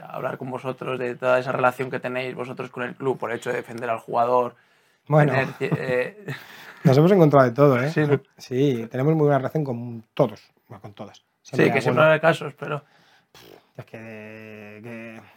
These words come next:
Speaker 2: Es que a mí me gusta ser, me gusta ser como Tote. Me gusta ser, dejarte,
Speaker 1: <laughs>
Speaker 2: dejar las cosas claras, que es que el otro día estuve viendo la entrevista que fue maravillosa y le mando un beso desde aquí a,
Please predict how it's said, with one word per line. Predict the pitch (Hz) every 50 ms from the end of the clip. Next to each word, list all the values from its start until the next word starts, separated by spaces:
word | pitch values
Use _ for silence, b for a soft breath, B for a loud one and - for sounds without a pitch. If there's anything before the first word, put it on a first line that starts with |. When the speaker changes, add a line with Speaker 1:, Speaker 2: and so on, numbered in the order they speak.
| _ - -
Speaker 2:
Es | 143
que | -
a | 156
mí | 156
me | 156 156
gusta | 165 151 - 156
ser, | 160 170 165
me | 147
gusta | 143 147 156 160
ser | 165 170
como | 156 127 117
Tote. | - 120 104 - 113 - _
Me | - 123
gusta | 131 - - 131
ser, | - - 139 135
dejarte, | 151 - - - - - 143 - - 160 - - 302 269 - -
Speaker 1:
<laughs> | - 226 - -
Speaker 2:
dejar | - 131 135 - - 147
las | 147 139
cosas | - 156 151 139
claras, | - 147 151 156 147
que | - 139
es |
que | - 151
el | 147
otro | 147 139 147
día | 143
estuve | 135 - - 135 131
viendo | 131 135 131 131 127
la | 127
entrevista | 123 120 123 127 131 - 139
que | 127
fue | - - 131
maravillosa | 127 117 113 113 120 131 113 139 143 - - b b b b b b b b b _ _
y | - 139
le | 139 135
mando | 147 151 147 143
un | 139
beso | 147 143 143 139
desde | 139 139 135
aquí | 123 123 139 139
a, | 135 131 131 127 127 127 135 147